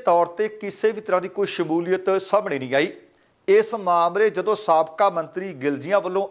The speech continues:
ਆਪਣੇ ਖਿਲਾਫ ਦਰਜ ਕੀਤੀ ਗਈ ਐਫ ਆਈ ਆਰ ਨੂੰ ਖਾਰਜ ਕਰਨ ਲਈ ਹਾਈ ਕੋਰਟ ਦਾ ਦਰਵਾਜ਼ਾ ਖੜਕਾਇਆ ਗਿਆ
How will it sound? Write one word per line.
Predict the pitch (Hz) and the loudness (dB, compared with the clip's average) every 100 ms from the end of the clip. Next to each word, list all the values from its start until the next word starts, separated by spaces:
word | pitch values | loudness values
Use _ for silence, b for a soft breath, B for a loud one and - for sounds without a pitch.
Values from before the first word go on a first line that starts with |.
| - | 2
ਆਪਣੇ | 156 156 190 202 | 2 2 -6 -6
ਖਿਲਾਫ | 170 165 165 | 0 0 0
ਦਰਜ | 131 147 147 | -2 -2 -4
ਕੀਤੀ | 175 170 185 | -14 -12 -10
ਗਈ | 190 202 - | -10 -6 0
ਐਫ | 160 160 | 0 2
ਆਈ | 190 | 0
ਆਰ | 180 131 | 2 2
ਨੂੰ | 180 190 | -2 -6
ਖਾਰਜ | - 185 180 | 2 2 0
ਕਰਨ | 139 127 | -8 -4
ਲਈ | 143 - - b b b b | -6 -6 -20 b b b b
ਹਾਈ | - 139 170 | -2 4 4
ਕੋਰਟ | 196 185 170 | 2 -4 -2
ਦਾ | 139 190 | 2 2
ਦਰਵਾਜ਼ਾ | 139 139 135 131 170 | 2 -2 0 2 2
ਖੜਕਾਇਆ | 185 165 135 123 | 0 0 0 2
ਗਿਆ | 117 139 | 4 2